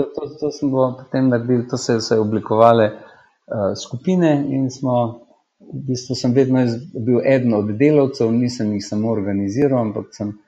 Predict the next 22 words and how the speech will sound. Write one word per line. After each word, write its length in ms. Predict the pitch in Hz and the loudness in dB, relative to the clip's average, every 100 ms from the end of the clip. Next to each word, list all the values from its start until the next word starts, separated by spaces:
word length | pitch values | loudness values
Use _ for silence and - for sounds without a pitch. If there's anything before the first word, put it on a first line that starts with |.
| _ _ - | _ _ -4
tudi, 280 | 113 110 104 107 - _ _ _ | 0 0 0 -2 -10 _ _ _
eh, 160 | 101 104 | -4 -2
lepo 420 | 104 95 - 117 107 | -2 -4 2 2 2
vzel 400 | 101 110 117 107 95 - - 107 | 0 2 2 2 0 -6 -10 -10
vso 300 | 113 - 117 | -8 -2 0
orodje 400 | 110 117 120 113 | 2 0 0 -2
za 140 | 98 95 | -4 -8
čiščenje 640 | - 147 - 131 120 113 | -8 -10 -8 -4 -2 -2
in 200 | 113 110 | -2 -2
bil 280 | 117 117 110 - | 0 0 0 0
prvi 300 | 123 117 110 | 0 0 0
med 180 | 101 104 | 0 0
enakimi 640 | 104 107 107 104 101 98 98 _ _ _ | 0 0 -2 -4 -2 -2 -6 _ _ _
v 200 | 113 104 101 | -12 -8 -4
delovni 400 | 110 107 101 101 | -2 -2 -2 -4
skupini. 600 | - 90 117 98 92 95 - | -6 -12 -8 -6 -8 -12 -18
Skupine 480 | - - - 120 110 | -20 -20 -10 -6 -6
so 160 | - 98 | -8 -6
bile 180 | 104 | -6
pa 140 | 101 - | -6 -10
tako 260 | - - 90 - | -12 -8 -8 -10
od 120 | - | -20